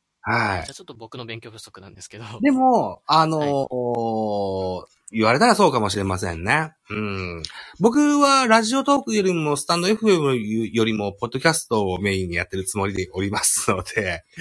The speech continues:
Speaker 2: あ、なるほど。
Speaker 1: うん、うん、ポッドキャストの発想になっちゃうんだけど、でも、何が楽しいかっていう話でしたよね。
Speaker 2: そうですね。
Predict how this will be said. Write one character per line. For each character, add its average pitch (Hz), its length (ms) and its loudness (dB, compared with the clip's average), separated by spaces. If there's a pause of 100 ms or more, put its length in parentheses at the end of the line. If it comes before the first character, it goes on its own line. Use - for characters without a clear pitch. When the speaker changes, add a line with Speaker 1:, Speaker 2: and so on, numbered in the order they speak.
(480)
Speaker 2:
あ、 - 220 -16
な - 60 -10
る 131 60 -4
ほ - 0 -
ど。 120 40 -4
Speaker 1:
う 110 380 -4
ん、 - 20 2
う - 40 0
ん、 - 40 -14
ポ 147 100 0
ッ - 20 -2
ド 180 100 0
キ 185 40 4
ャ 175 40 6
ス - 100 -2
ト 175 160 0
の 196 240 0
発 - 400 -4
想 139 140 -2
に 135 60 -4
な 160 100 0
っ 165 60 -8
ち - 140 -6
ゃ 123 60 2
う 117 60 0
ん 110 80 -2
だ 101 100 -4
け 101 120 -8
ど、 104 120 -4
で 147 80 -2
も、 131 220 -2 (400)
何 277 240 4
が 226 80 4
楽 143 220 0
し 123 180 -4
い 104 40 -6
か 90 100 -6
っ - 60 -14 (580)
て 113 60 -2
い 117 40 0
う - 20 0
話 123 240 0
で 92 80 -2
し - 80 -2
た 78 60 -4
よ 78 80 -8
ね。 151 260 -2 (580)
Speaker 2:
そ - 140 -14
う 131 40 -10
で 110 40 -12
す - 160 -20
ね。 104 200 -20